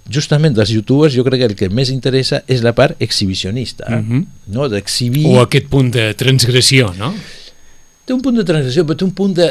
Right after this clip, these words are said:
Speaker 1: de, de, de posar-se com, com en mestre, no? És a dir, diu, "Ara us diré, no, com heu de jugar bé."
Speaker 2: Ahà.
Speaker 1: Jo em poso en el lloc del que sap i us ensenyo a tots. És a dir, és, a veure, és una mica potser exagerat dir-ho així, però, eh, substitueix el "juguem a ser mestres".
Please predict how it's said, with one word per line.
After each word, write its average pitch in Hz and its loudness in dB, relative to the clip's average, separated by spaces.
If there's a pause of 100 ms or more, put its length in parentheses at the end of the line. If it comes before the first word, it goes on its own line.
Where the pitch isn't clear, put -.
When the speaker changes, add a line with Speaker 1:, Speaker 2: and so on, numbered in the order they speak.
Speaker 1:
de, 123 0
de, 117 -4 (760)
de 117 0
posar-se 127 -6
com, 135 -8
com 123 -6
en 117 -4
mestre, 110 -6 (260)
no? 160 -6
És 120 -12
a 123 -10
dir, 120 -10
diu, 120 -8
"Ara 220 4
us 151 0
diré, 175 -2
no, 165 -4
com 196 2
heu 196 2
de 151 0
jugar 117 -2
bé." 92 -8
Speaker 2:
Ahà. 110 0
Speaker 1:
Jo 127 2
em 135 0
poso 127 0
en 123 -4
el 120 -4
lloc 117 -2
del 98 -6
que 113 -6
sap 226 2 (120)
i 127 0
us 117 -4
ensenyo 120 -6
a 135 -4
tots. 151 -4 (340)
És 117 -6
a 123 0
dir, 110 0 (320)
és, 135 0 (320)
a - -8
veure, 101 -2
és - -8
una 95 -2
mica 92 -4
potser 87 -8
exagerat 98 -2
dir-ho 101 -4
així, 135 -2
però, 110 0
eh, 110 0
substitueix 151 0
el 135 0
"juguem 131 0
a 110 -4
ser 101 -4
mestres". - -10